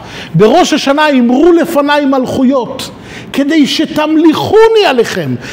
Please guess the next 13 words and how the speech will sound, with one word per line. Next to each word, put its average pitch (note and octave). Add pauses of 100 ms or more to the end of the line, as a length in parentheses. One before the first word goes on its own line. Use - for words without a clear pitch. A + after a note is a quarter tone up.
(100)
הקדוש D4
ברוך -
הוא D#4
מבקש C#4
מכל E4+
העם D4+
היהודי, C#4 (360)
ומכל C#4+
יהודי F#4
באופן E4+
פרטי, D#4 (400)
"תמליכוני D#4
עליכם." F3+